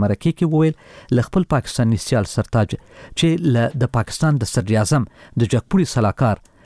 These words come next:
د بهرنیو، په بهرنیو چارو کې د پاکستان د صدر اعظم له جګپوړي سلاکار سرتاج عزیز سره یې پر دې موضوع د جمعې په ورځ مفصلې خبرې کړې دي.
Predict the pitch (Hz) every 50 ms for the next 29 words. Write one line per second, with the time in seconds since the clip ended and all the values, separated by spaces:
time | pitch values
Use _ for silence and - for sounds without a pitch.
0 | - - _ - - 123 107 117 113 107 95 120 117 110 127 131 143 156 160 -
1 | 127 120 110 117 113 127 135 151 156 143 127 - 147 135 131 127 - 123 120 113
2 | - 110 98 - - - 135 123 110 101 - - 120 104 - 107 101 98 - 143
3 | 135 123 110 107 95 - 107 - _ - 165 131 - - - 147 - - - 131
4 | 123 - - 117 - - 113 104 - 113 104 - - 180 - - 120 107 101 92
5 | - - - - - - - - - 127 113 98 117 151 156 147 143 131 127 -
6 | 143 120 117 - - 107 117 117 - - 120 117 110 - - 110 95 - 107 -
7 | - 123 107 107 101 - - 139 131 98 101 - - - - - - 113